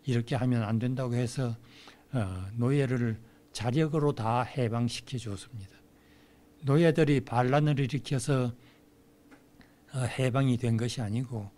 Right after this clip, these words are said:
백인들이 자발적으로, 어, 해방을 시켜주고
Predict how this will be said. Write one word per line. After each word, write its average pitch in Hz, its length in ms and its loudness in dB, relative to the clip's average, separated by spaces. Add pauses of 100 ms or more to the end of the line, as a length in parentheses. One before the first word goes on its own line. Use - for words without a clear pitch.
(340)
백인들이 123 760 2 (260)
자발적으로, 135 960 0 (280)
어, 90 480 -8 (720)
해방을 123 460 2
시켜주고 104 640 -8